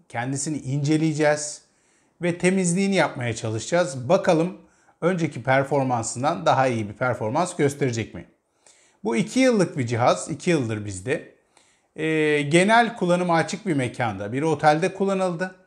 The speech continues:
E, dolayısıyla, e, tahmin ettiğiniz gibi,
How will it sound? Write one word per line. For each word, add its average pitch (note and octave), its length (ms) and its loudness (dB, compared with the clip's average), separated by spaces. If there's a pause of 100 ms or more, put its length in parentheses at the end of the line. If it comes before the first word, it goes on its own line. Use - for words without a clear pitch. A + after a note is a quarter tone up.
(800)
E, A#2+ 280 -10
dolayısıyla, F#3 720 2 (160)
e, D#3+ 320 -2
tahmin D#3+ 300 4
ettiğiniz E3+ 480 0
gibi, C3+ 200 0